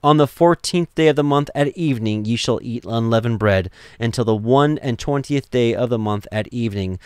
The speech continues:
So this is kinda interesting. So he tells us that we're supposed to eat unleavened bread for seven days. Right here, "Seven days you shall eat unleavened, unleavened bread."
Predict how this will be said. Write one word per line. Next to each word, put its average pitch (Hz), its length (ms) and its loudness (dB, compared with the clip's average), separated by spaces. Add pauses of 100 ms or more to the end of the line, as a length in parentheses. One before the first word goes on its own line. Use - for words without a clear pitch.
(140)
So 123 400 4
this 147 160 0
is 139 100 -4
kinda 143 140 0
interesting. 127 320 -2
So 127 160 -2
he 127 100 -2
tells 190 320 4
us 139 140 2
that 123 120 2
we're 123 120 2
supposed 160 320 0
to 117 60 -10
eat 160 260 -6 (380)
unleavened 175 580 4
bread 139 280 6
for 120 120 -4
seven 165 360 2
days. 117 280 2
Right 120 120 2
here, 104 80 0
"Seven 127 360 0
days 131 280 2
you 127 60 -2
shall 117 200 -4
eat 113 100 -6
unleavened, 113 600 -2
unleavened 110 280 -4
bread." 160 160 2